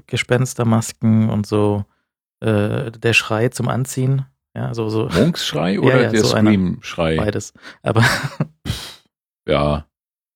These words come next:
Speaker 1: geht so.
Speaker 2: Ja, ich, was macht man denn auch damit?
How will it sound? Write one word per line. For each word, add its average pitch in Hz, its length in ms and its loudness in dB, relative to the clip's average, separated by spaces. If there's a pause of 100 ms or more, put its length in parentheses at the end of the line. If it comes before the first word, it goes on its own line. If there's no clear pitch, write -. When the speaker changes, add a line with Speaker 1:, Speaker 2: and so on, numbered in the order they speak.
(380)
Speaker 1:
geht 107 220 -2
so. 101 180 0 (2500)
Speaker 2:
Ja, 95 380 -2
ich, - 220 -8 (600)
was - 220 -8
macht - 240 -6
man 135 100 2
denn 90 100 4
auch 80 140 -8
damit? 76 480 -2